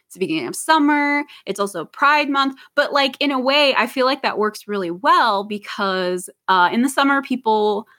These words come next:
are thinking about, like, uh, summer vacation. Some of us have a little bit more free time. Not all of us, but <laughs> some of us.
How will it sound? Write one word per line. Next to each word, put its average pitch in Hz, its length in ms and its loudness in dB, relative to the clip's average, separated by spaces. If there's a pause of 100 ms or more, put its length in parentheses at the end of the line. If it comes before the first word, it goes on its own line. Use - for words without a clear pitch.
are 196 100 4
thinking 208 460 -2
about, 185 420 2
like, 139 420 -8 (140)
uh, 98 220 0
summer 196 240 0
vacation. 262 580 0
Some 240 180 0
of 196 140 0
us 190 160 -2
have 175 160 -2
a 165 80 -2
little 240 300 2
bit 185 160 2
more 170 160 4
free 165 240 -4
time. 170 260 0
Not 170 160 2
all 160 260 0
of 175 80 0
us, 240 140 -4
but - 240 -4
<laughs> 277 400 2
some 269 220 0
of 196 160 -2
us. 220 320 -4